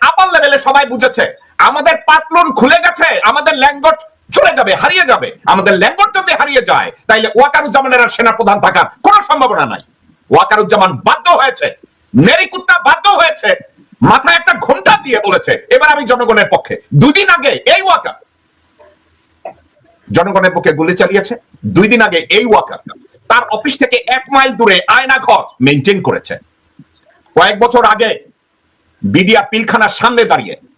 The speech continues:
সেভেনটিন বেঙ্গলের সিও হিসাবে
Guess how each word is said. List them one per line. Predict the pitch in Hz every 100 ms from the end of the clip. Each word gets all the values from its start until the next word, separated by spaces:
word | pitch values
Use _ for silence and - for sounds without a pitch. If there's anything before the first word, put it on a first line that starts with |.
| _ _ _ -
সেভেনটিন | - 180 220 233 196
বেঙ্গলের | 202 196 196 - - _ _ -
সিও | - 226 294
হিসাবে | 277 190 -